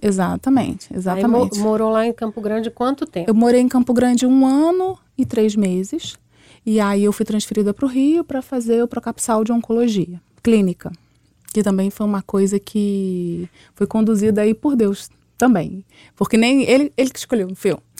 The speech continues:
Speaker 1: Fui pro Rio, fiquei três anos fazendo oncologia, né? Porque o curso dura três anos. Fiz uma parte desse curso nos Estados Unidos. E foi uma experiência muito legal também, né? Você fazer parte da sua,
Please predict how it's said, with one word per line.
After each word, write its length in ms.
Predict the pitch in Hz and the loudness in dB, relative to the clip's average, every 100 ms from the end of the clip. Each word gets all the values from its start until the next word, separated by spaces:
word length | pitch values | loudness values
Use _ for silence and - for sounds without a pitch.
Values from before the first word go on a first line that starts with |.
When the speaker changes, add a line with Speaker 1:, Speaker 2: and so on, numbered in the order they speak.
| - | -6
Speaker 1:
Fui 140 | 226 | -4
pro 140 | - 311 | 0 2
Rio, 320 | 349 359 359 | 4 4 2
fiquei 240 | - 247 | 2 0
três 260 | 233 233 220 | 4 2 4
anos 320 | 226 302 349 | 2 2 -2
fazendo 460 | - 214 214 277 349 | -4 -2 0 0 0
oncologia, 680 | 240 208 208 196 233 359 277 | 0 2 2 2 2 2 2
né? 160 | 202 | 0
Porque 220 | 226 - 208 | -4 -4 -4
o 20 | |
curso 260 | - 202 - | -2 -6 -2
dura 200 | 202 196 | 0 0
três 340 | 196 190 180 | 0 -2 0
anos. 380 | 233 359 330 - - | -2 -2 -6 -16 -4
Fiz 200 | 220 214 | 0 4
uma 200 | 214 196 | 4 2
parte 580 | - 196 190 - - - - - | 2 2 0 -6 -10 -10 -14 0
desse 320 | 220 208 220 | 2 4 2
curso 320 | 220 214 220 | 0 0 2
nos 180 | 233 233 | 2 2
Estados 440 | 226 - 196 190 | 2 2 0 0
Unidos. 440 | 202 220 381 - - | 0 0 -2 -8 -6
E 140 | 196 185 | -2 -2
foi 180 | - | 0
uma 120 | 190 190 | 0 0
experiência 520 | - 196 196 196 202 | 0 0 2 0 0
muito 480 | 196 202 214 214 202 | 0 0 0 -2 -4
legal 300 | 190 196 220 | -2 -2 -2
também, 420 | 196 190 247 277 | -4 -2 0 0
né? 300 | 220 302 277 | 0 0 -2
Você 720 | 196 - 190 185 185 175 175 | -4 -2 0 2 2 0 -2
fazer 220 | - 180 | -2 -4
parte 420 | 180 226 254 247 202 | 0 2 2 -2 -4
da 100 | 208 | -4
sua, 380 | - 190 190 | -2 -4 -4